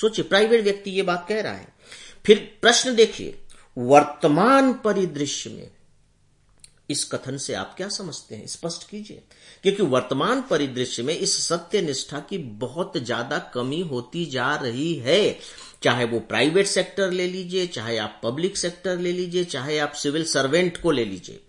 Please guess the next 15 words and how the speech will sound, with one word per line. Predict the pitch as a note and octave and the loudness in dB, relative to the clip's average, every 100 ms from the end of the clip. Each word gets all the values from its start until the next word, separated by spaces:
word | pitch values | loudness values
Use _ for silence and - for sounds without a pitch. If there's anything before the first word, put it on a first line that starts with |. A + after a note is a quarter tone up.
| _ - | _ -8
इस | A#2+ | -4
सत-, | C3 - - | -4 -6 -8
सत्यनिष्ठा | - - B2 A#2 - D3 | -8 -6 -6 -6 -8 -12
की | E3+ | -12
बहुत | C3+ G#2+ B2 E3 D#3+ - - | -12 -14 -12 -8 -8 -10 -10
कमी | A#2 A2 - _ _ _ _ _ - | -8 -8 -12 _ _ _ _ _ -8
होती | B2+ B2 G2 | -6 -6 -10
जा | E2 | -12
रही | - F2+ - | -14 -18 -20
है। | G2 - _ _ - - - - _ | -20 -20 _ _ -20 -20 -20 -20 _
आ, | A#2+ A#2+ | -2 2
दोस्तों, | C3 F3+ - F3+ F3+ | 4 2 2 -2 -2
इसका | C#3 B2 | -2 -2
इंग्लिश | C#3+ C#3 C#3 | 0 0 -2
में | - | -2